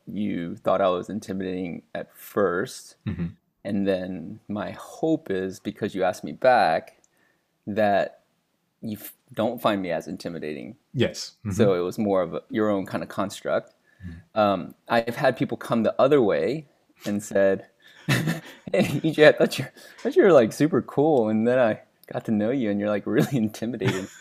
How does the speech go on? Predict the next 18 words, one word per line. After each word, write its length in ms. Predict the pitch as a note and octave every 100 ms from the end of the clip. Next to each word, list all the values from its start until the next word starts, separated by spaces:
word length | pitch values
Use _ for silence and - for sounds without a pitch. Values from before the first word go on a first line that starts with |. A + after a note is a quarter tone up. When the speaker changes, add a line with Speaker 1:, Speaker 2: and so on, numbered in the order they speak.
| -
Speaker 2:
<laughs> 420 | F3+ G3 - -
Speaker 1:
Um, 440 | B2+ A#2 G#2+ F#2+ - _ _ -
so 300 | - C3+ A2
yeah, 480 | B2 D3 G#2 A#2+ - - -
<laughs> 200 | - -
I, 160 | D3+ - -
yeah, 280 | A2+ F2 E2+
I've, 260 | C3+ B2+ -
I've, 220 | B2 B2 -
I, 120 | G#2 -
obviously 420 | A2 G#2 G2+ -
I've 100 | F#2+ -
found 220 | G#2 G#2
myself 320 | G2 G2+ G2+
on 200 | G2 - -
both 240 | A2+ G2+
sides, 340 | - G#2 F#2+ -
but 240 | A2 -